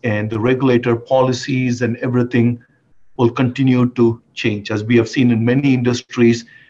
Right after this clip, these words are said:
the change that many industries went through started from consumers demanding a different way in which they wanted to engage with the system and the regulations and the policies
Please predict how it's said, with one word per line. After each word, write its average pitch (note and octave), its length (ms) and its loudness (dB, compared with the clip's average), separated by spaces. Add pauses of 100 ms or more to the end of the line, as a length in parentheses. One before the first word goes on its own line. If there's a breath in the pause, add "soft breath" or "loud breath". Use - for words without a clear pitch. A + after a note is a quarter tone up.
(240 soft breath)
the A#2+ 80 0
change C#3 420 0
that B2 260 -2
many C3 240 2
industries A#2+ 500 0
went B2 300 -2
through A2 440 -2
started A#2 540 -2
from A2 220 -4
consumers A#2+ 640 -4
demanding A#2 640 0
a A2+ 40 -4
different A2 500 -8
way A2+ 180 0
in G#2 140 -6
which A2+ 260 -4 (340 soft breath)
they B2 80 0
wanted A#2 340 2
to C3 120 -4
engage A#2+ 420 2
with A#2 120 0
the G#2+ 80 -8
system D#3 540 -4 (380 loud breath)
and B2+ 160 0
the A2+ 120 2
regulations A#2+ 720 2
and A2+ 80 -4
the A2 60 -6
policies A#2 880 -2